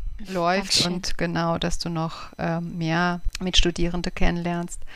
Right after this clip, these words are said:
Speaker 2: Danke.
Speaker 1: Ja, ähm, meine nächste Frage betrifft die Prüfungs- und Studienleistungen. Was musstest du denn alles machen, schreiben oder präsentieren? Was gibt es an
Speaker 2: Ähm,
Speaker 1: der T U Dortmund?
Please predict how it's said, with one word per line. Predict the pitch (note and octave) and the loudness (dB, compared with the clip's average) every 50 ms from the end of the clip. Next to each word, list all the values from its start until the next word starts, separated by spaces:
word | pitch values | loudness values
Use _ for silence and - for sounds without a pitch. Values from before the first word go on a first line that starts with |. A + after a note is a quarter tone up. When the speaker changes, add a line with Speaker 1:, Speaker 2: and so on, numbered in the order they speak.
| - - - - - - - - | -10 -14 -14 -14 -14 -14 -12 -12
Speaker 2:
Danke. | G3 G3 F#3+ F#3+ - G#3+ G#3 A#3+ | -12 -12 -12 -10 -8 -4 -2 0
Speaker 1:
Ja, | A#3+ A3 G3+ F3+ E3 D#3+ - - | 0 2 2 0 0 -2 -4 -4
ähm, | - G3 G3+ G3 F#3+ F#3+ G3 G3 G3 G3 G3 G#3 A#3 - | -4 -2 -2 -2 -4 -6 -8 -8 -8 -10 -10 -10 -12 -14
meine | - - G#3 G#3 G#3+ G#3 G3+ | -10 -6 -4 -4 -2 -2 -4
nächste | G3+ G#3 B3 - - - - | -4 -2 -2 -2 -2 -2 -4
Frage | - - - - G#3 G#3+ A#3+ A#3+ B3+ B3+ | -8 -8 -2 2 4 4 4 2 0 -4
betrifft | G#3+ A#3 - - - - G3+ A3+ - - - - - - G3+ - | -4 -4 -6 -6 -6 -6 -6 -6 -6 -8 -12 -14 -14 -14 -12 -10
die | F#3+ - F3 F#3 F#3 F3+ F#3 F#3 - | -10 -10 -10 -10 -10 -10 -10 -10 -6
Prüfungs- | - - C#4 D4+ - - C#4 C4 - - | -2 0 0 0 0 -2 -4 -4 -4 -6
und | G#3+ - | -6 -6
Studienleistungen. | - - C#4 E4 E4+ D#4 A3+ F#3+ D#3+ D3+ D3 D3 D3+ - - - E3 E3 E3 E3 E3 E3 E3 E3+ | -4 -2 -2 0 0 0 0 -2 -2 -4 -4 -4 -6 -8 -10 -12 -12 -12 -10 -12 -12 -12 -12 -10
Was | F3+ G3 - - | -10 -10 -10 -8
musstest | A#3 A#3+ A#3 - - A3+ - - | -10 -10 -10 -10 -14 -14 -14 -12
du | - | -10
denn | A3 A3 A3+ | -8 -8 -4
alles | A3 - - G#3+ G#3+ G#3+ G#3 - - - - - - - - - - - - - - - | -4 -2 0 0 0 0 2 2 4 6 8 8 8 6 4 0 -8 -12 -14 -18 -16 -6
machen, | G3 F#3 F3+ E3+ - - D#3 D#3+ E3+ D#3+ - | -2 -2 -2 -2 -2 -4 -4 -6 -6 -4 -2
schreiben | - - - - F3 F3+ F3+ F3 F3 E3+ F3 F3 E3+ E3+ E3+ D#3 - - - - - - - - - - - - | -2 0 0 0 2 0 0 0 -2 -4 -4 -4 -6 -8 -8 -10 -12 -16 -18 -18 -20 -20 -20 -18 -18 -20 -18 -16
oder | - E3+ E3+ - E3+ D#3+ D#3+ D#3+ D#3 D#3 D#3 | -14 -14 -12 -10 -10 -8 -8 -8 -10 -10 -12
präsentieren? | - - G3 F#3+ F3+ - F3+ E3+ - - - G3+ F#3+ F#3 F3 F3 E3+ E3+ E3+ F3 F3 - - - - - - - - - - - - - - | -12 -12 -12 -10 -10 -12 -14 2 6 6 6 6 4 -2 -8 -10 -10 -10 -10 -14 -16 -18 -20 -20 -20 -20 -20 -20 -20 -20 -20 -20 -20 -20 -10
Was | - A3+ - - | -4 -2 -2 -2
gibt | A3 G3+ - A#3+ | -2 -4 -4 -4
es | A3 - - | -4 -4 -4
an | - | -6
Speaker 2:
Ähm, | F3 F3+ | -8 -8
Speaker 1:
der | F3 F3 - | -10 -8 -6
T | - - - | -6 -6 -6
U | F2+ | -8
Dortmund? | - - C#3 D#3 - - F#3 F3+ F3+ F3+ - | -10 -10 -10 -10 -10 -12 -14 -16 -14 -12 -8